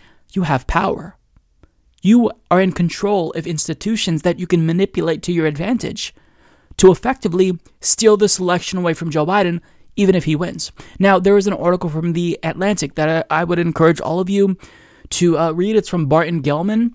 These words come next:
and basically he explains how what Trump can do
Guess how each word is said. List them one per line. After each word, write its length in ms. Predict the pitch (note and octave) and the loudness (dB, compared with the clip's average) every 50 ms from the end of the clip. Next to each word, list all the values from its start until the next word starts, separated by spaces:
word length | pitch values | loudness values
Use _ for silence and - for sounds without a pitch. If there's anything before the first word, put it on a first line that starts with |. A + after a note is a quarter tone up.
| - - | -4 -2
and 320 | F#3 F#3 F#3 F#3 F3+ - - E3 | 2 2 4 2 2 0 -2 0
basically 520 | E3+ G3 G#3+ - - - G3 G3 G3 F#3+ | 2 2 2 2 0 0 0 0 0 -2
he 200 | E3+ - G#3+ B3 | -6 -4 -4 -4
explains 520 | B3+ - - - - F#3 F3+ F#3 F3+ - | -2 -4 -6 -4 -2 -2 -2 -2 -2 -4
how 360 | - - D#3 D3 D#3 D#3 E3 - - - - - - - - - _ _ _ _ _ _ | -4 -4 -2 -2 -2 -2 -4 -8 -14 -20 -20 -20 -20 -20 -20 -20 _ _ _ _ _ _
what 160 | - F#3 F#3+ - | 4 4 4 4
Trump 400 | - - G#3 C4 B3+ - - - | 2 0 0 0 0 -2 -6 -6
can 360 | - F#3+ G3 G3 G3 F#3 D3 | -4 -2 -2 0 0 -2 0
do 380 | C#3+ D#3+ D#3+ D3 C3 C3+ - | 2 2 2 0 -2 -4 -8